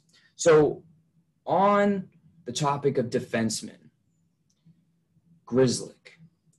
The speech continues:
left-hand defenseman, great player. He recently filed for salary arbitration because he was eligible for it. So briefly, I'll explain what this means for listeners that don't understand what that necessarily means.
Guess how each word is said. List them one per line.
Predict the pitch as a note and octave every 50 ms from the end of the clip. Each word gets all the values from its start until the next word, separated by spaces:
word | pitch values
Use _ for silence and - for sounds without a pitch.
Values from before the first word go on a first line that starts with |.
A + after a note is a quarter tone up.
| _ -
left-hand | B2+ C#3+ C#3 - D#3+ D3+ D3+ D3
defenseman, | C3+ C3+ - C#3+ C3 C3 C3 C#3 C3+ C3+ C3 B2+ B2 A#2+ B2+ - _ _ _ _ _ _
great | - C3 C3+ D3 C#3 C#3
player. | - - C#3 C3 B2+ B2+ B2 B2 A#2+ A#2+
He | A#2 A2+ B2 A#2+
recently | A2+ C3+ D#3+ F3 F3 - F3+ E3+ D3+ D3+ D3+ D3+ D3 D3 C#3+
filed | C3+ - - B2+ B2 B2 B2 B2 A#2 A#2
for | - A2+
salary | A2 - - B2+ B2 B2 B2 B2 A2+
arbitration | A2 A2+ - G#2 - - A2+ G2 F#2+ - - G#2 G#2
because | - A2 - A#2+ G#2+ A2
he | A#2
was | A2+ A2+ -
eligible | - A2+ G#2+ G2+ G2 - - -
for | D#2+ - - E2+ D2+ D2+
it. | - - _ _ _ _ _ _ _ _
So | - - C3 B2+
briefly, | B2 A#2 B2+ D3+ F#3 G3+ G3 - F3+ E3+ E3
I'll | D3 C3+ C3+
explain | C3 C3 - - - - C#3 C#3 C#3 C#3 C3
what | C3 B2+
this | B2+ C3+ C3 -
means | C3+ C3 B2+ A#2+ A#2
for | - - B2 A#2+
listeners | A#2 A#2 A2+ - A#2+ A#2 A2
that | A2+ G#2+ G#2
don't | - B2 A#2+ A#2+
understand | A#2+ A#2+ A2+ A2+ - A#2+ A2+ A2+
what | A2 A2 G#2+
that | - G#2+ G#2
necessarily | G#2+ G#2+ G#2 - - G#2+ G#2 G2+
means. | G#2 G#2 G2 F#2+ - - - -